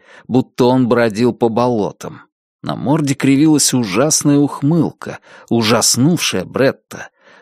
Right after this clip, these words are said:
Мальчик почувствовал, как сердце прыгает у него в груди.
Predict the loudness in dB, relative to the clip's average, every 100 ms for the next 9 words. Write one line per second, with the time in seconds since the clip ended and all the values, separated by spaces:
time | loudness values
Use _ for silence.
0 | -6 -2 0 0 -2 0 0 0 0 0
1 | -2 0 0 0 -4 -2 0 0 0 -2
2 | -4 -4 -4 -2 -2 -2 -2 -2 0 -2
3 | -2 -4 -4 -4 -6 -8